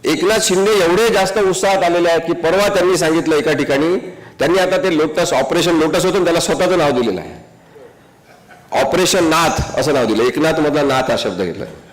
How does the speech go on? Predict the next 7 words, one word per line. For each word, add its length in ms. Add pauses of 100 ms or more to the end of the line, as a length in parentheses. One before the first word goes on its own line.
(580)
त्याला 160
नाव 220
दिलं 160
त्यांनी 180
स्वतःच 280
ऑपरेशन 500
नाथ. 200